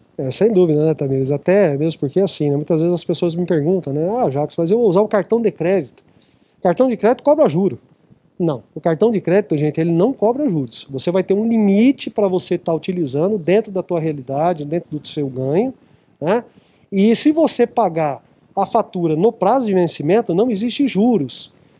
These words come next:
O cartão de crédito, ele veio, né, como uma segurança, né, para o comércio, pra evitar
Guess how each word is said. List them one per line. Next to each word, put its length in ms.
O 60
cartão 300
de 100
crédito, 240
ele 160
veio, 400
né, 120
como 180
uma 180
segurança, 1000
né, 180
para 240
o 60
comércio, 720
pra 160
evitar 640